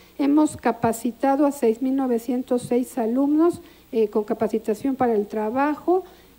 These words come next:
con trescientos cincuenta y un cursos en diversas especializadas, en diversas especialidades. Hemos, eh, podido incubar ocho empresas, generando veinte empleos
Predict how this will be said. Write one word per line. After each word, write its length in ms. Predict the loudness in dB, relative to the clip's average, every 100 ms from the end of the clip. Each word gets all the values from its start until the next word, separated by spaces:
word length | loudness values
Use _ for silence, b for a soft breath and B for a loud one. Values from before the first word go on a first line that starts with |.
| _ _ _ _ _
con 280 | 2 2 -2 -8 -20 -4
trescientos 560 | -2 0 -2 -2 -2
cincuenta 580 | -4 -6 -4 -4 -4 -2
y 140 | -2 -2
un 140 | -4
cursos 480 | -4 -2 -2 -2 -6
en 120 | -6
diversas 580 | -6 -8 -8 -6 -8 -6
especializadas, 1080 | -8 -6 -6 -2 -2 -2 -4 -2 0 2 0 -2
en 300 | -4 -4 -4
diversas 640 | -4 -2 -2 -2 -4 -6 -10 B B -18
especialidades. 960 | -14 -14 -10 -6 -2 2 4 4 2 0 B B B B B -8
Hemos, 520 | -2 2 2 2 0 0
eh, 640 | 4 6 6 6 4 4 4
podido 320 | 2 4 0
incubar 640 | -2 0 2 2 0 -2 -12 -8 2
ocho 520 | 2 2 2 2 0 -6
empresas, 880 | -6 -4 0 2 2 0 0 -2 -6
generando 580 | -4 -2 0 0 -2 -4
veinte 520 | -4 -2 -2 -2 -4 -4
empleos 640 | -8 -4 0 2 2 -2